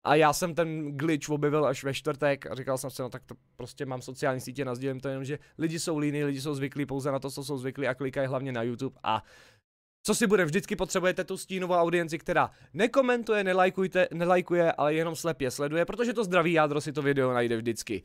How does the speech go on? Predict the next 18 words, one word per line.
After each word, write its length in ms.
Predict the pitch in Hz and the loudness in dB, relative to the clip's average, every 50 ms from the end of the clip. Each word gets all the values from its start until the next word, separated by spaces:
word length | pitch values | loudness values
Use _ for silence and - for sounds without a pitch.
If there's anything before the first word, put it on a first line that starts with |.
| - - - - _ _ _ - | -10 -20 -20 -20 _ _ _ 0
A 320 | 147 147 143 147 143 139 143 | 2 4 6 4 4 4 2
těm 180 | 143 - 185 175 | 0 -2 -2 0
největším 440 | 180 185 180 180 - - 175 170 - | 0 0 0 0 0 -2 -4 -4 -2
uga 200 | 160 151 165 156 | -2 0 0 0
buga 280 | 143 147 139 147 139 | 0 0 0 0 0
se 180 | 135 - 147 135 | 0 -2 -6 -8
tohle 220 | - 131 123 123 | -6 -6 -6 -6
stop 300 | - - - 120 110 _ _ _ _ _ _ _ _ _ - | -6 -6 -6 -8 -8 _ _ _ _ _ _ _ _ _ -8
potom 240 | 104 107 113 117 | -8 -6 -4 0
nedostalo. 420 | 117 113 123 120 - 117 101 92 - - - - - - _ - | 0 2 2 2 2 0 0 0 -2 -6 -16 -20 -20 -20 _ 4
To 120 | - 302 | 4 4
bychom 280 | 294 294 262 - 240 220 | 6 4 2 2 2 2
měli 160 | 214 208 202 | 4 4 2
všechno, 320 | 190 - 196 180 170 170 170 | 2 0 -4 -4 -4 -2 2
takže 360 | - 196 180 160 143 135 123 | 4 4 4 4 4 2 2
hlavní 280 | 151 185 180 190 180 | 4 4 4 4 4
videa 320 | 165 160 147 135 123 117 117 | 2 4 6 6 6 6 4
bylo 240 | 117 107 90 82 | 2 0 0 -2